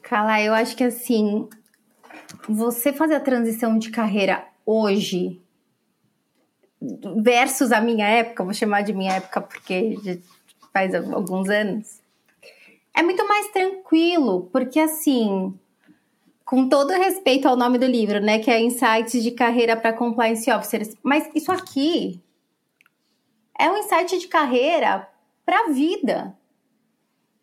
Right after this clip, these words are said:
Pô, você tem, aqui você tem um material muito importante.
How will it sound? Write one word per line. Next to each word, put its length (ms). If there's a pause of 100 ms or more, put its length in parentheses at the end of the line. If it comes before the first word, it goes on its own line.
(480)
Pô, 120
você 220
tem, 520
aqui 300
você 200
tem 180
um 40
material 1000 (220)
muito 680
importante. 840